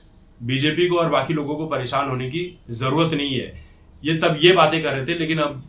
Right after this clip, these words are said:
इस शूटर की मौत हो गई है तो कह रहे हैं कि इसकी जांच पड़ताल होनी चाहिए। इतना बड़ा celebrity मर गया, उसकी जांच में कोई सहयोग नहीं किया गया विपक्ष के नेताओं के द्वारा, और अब एक शूटर मर गया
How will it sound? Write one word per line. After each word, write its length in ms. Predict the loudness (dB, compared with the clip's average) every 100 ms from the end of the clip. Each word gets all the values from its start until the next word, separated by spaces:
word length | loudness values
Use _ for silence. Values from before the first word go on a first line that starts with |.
| -14
इस 180 | -8 -6
शूटर 240 | -2 0 2
की 100 | 2
मौत 240 | 2 0
हो 80 | -4
गई 140 | -4
है 100 | -4
तो 80 | -4
कह 160 | -4 -2
रहे 120 | -4
हैं 120 | -4
कि 80 | -6
इसकी 180 | -4 -4
जांच 300 | -2 -2 -4
पड़ताल 320 | -8 -8 -10
होनी 200 | -12 -16
चाहिए। 260 | -18 -18 -20 -20 -20 -20 -6 -2
इतना 240 | 4 6
बड़ा 180 | 6 4
celebrity 500 | 2 0 0 2 2
मर 200 | 2 0
गया, 180 | 0 -2
उसकी 240 | -2 -4
जांच 340 | 0 0 -2
में 120 | -6 -4
कोई 180 | -2
सहयोग 480 | -2 -2 -2 0 2
नहीं 200 | 2 0
किया 220 | -2 -6
गया 320 | -6 -8 -10 -12 -20 -20 -10
विपक्ष 380 | -6 -6 -6 -4
के 100 | -2
नेताओं 360 | 0 0 0
के 80 | -2
द्वारा, 440 | -4 -4 -4 -6 -12 -20 -20 -20 -20 -20 -20 -20 -6
और 120 | -2
अब 100 | 0
एक 140 | 0
शूटर 340 | -2 -2 0 0
मर 180 | 0 0
गया 160 | -4